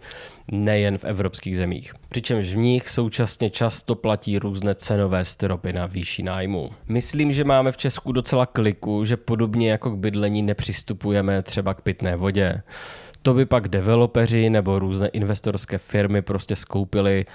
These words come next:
povrchové vodní zdroje a vrty a pokud by se rozhodli, že někde prostě vodu distribuovat nebudou, no tak by tam voda prostě nebyla.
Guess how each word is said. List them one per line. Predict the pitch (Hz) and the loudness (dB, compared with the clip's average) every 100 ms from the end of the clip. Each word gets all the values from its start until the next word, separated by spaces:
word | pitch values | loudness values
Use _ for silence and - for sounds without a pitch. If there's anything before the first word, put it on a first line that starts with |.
| - | -6
povrchové | 107 98 98 101 98 | -2 0 0 0 2
vodní | 92 92 90 | 2 0 -2
zdroje | 87 90 104 110 107 104 | -4 0 2 4 6 4
a | - | 2
vrty | 90 85 98 - - 110 110 113 - - - - - - | -4 -2 -2 -2 0 2 2 0 -6 -16 -16 -16 -8 0
a | 101 98 95 | 2 4 2
pokud | - 113 120 | 2 -2 0
by | 101 101 | 0 0
se | - 101 | 0 0
rozhodli, | 101 95 107 104 | 0 0 0 0
že | 104 104 | 2 2
někde | 101 101 101 104 | 4 2 2 0
prostě | 98 101 - 110 | 0 -4 -4 -4
vodu | 95 98 98 | -2 0 0
distribuovat | 95 - 101 95 95 95 - | -2 -2 -4 0 0 0 0
nebudou, | 101 113 113 110 104 | -2 2 2 2 0
no | 76 127 | -2 -2
tak | 127 | -2
by | 131 | 0
tam | 123 123 | 0 2
voda | 117 120 | 2 2
prostě | - - - | 0 -4 0
nebyla. | 123 135 160 78 | 0 2 2 0